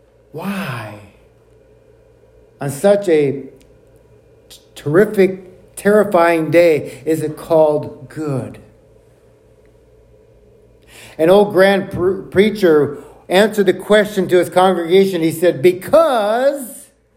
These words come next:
Easter Sunday is coming. Resurrection, new life is about to change our world forever."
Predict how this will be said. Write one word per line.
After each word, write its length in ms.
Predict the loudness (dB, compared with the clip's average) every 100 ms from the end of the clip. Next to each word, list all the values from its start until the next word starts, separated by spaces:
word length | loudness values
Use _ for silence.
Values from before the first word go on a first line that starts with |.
| _ _ _ _ _ _ _ _ _ _ _ _ _
Easter 500 | -4 -4 -4 -4 -4
Sunday 760 | -6 -6 -2 -2 -2 -2 -2
is 180 | -4 -6
coming. 800 | -10 -8 -6 -8 -10 -12 -16 -20 _ _ _ _ _ _ _ _ _ _ _ _ _ _ _ _ -20 -4
Resurrection, 1080 | 0 2 0 0 2 2 -2 -6 -4 -4 -10 -8
new 320 | 0 4 6 4
life 420 | 4 4 2 -2
is 140 | -2
about 360 | 0 0 0 0
to 100 | -6
change 420 | -4 -4 -4 -8 -10 0
our 180 | 0
world 600 | 0 0 2 2 0 -2
forever." 720 | -2 0 0 -2 -2 -6 -10